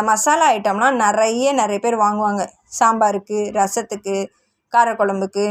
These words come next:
மீன் வறுவலுக்கு, சிக்கன் வறுவலுக்கு, இதெல்லாம் வந்து யார் சொல்லி கொடுத்தா? இதெல்லாம் இருந்தா மட்டும்தான் நம்மளால சமைக்க முடியும் அப்படின்னு நினைக்கிறது நம்மளுடைய தப்பான எண்ணங்களுக்குள்ள கொண்டு வந்துட்டாங்க. So, நம்மக்கிட்ட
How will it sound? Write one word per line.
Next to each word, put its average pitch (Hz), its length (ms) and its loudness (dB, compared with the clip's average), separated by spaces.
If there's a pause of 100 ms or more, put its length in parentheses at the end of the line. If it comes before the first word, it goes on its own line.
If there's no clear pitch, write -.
மீன் 247 240 0
வறுவலுக்கு, 202 520 -2
சிக்கன் 233 280 -2
வறுவலுக்கு, 196 280 -6 (180)
இதெல்லாம் 226 380 2
வந்து 262 160 -4
யார் 220 320 0
சொல்லி 202 220 -2
கொடுத்தா? 202 240 -4 (380)
இதெல்லாம் 254 400 2
இருந்தா 262 360 2
மட்டும்தான் 269 360 0
நம்மளால 220 380 -2
சமைக்க 226 460 -4
முடியும் 233 320 0
அப்படின்னு 214 360 -2
நினைக்கிறது 202 500 -4 (180)
நம்மளுடைய 214 540 -2 (260)
தப்பான 220 420 -4 (160)
எண்ணங்களுக்குள்ள 220 640 -2 (120)
கொண்டு 220 240 -2
வந்துட்டாங்க. 185 360 -6 (360)
So, - 120 -8 (160)
நம்மக்கிட்ட 233 500 -2